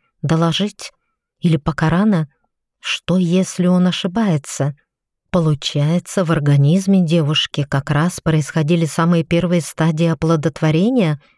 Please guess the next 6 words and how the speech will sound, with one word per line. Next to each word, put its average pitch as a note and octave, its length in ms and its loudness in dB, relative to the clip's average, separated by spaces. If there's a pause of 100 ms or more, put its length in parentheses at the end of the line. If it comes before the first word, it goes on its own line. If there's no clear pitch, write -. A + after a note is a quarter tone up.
(120)
когда D3+ 320 0
произошёл E3+ 600 -2
трагический E3 840 -4
случай F3+ 480 -2
на F#3 160 0
крыше. - 540 -6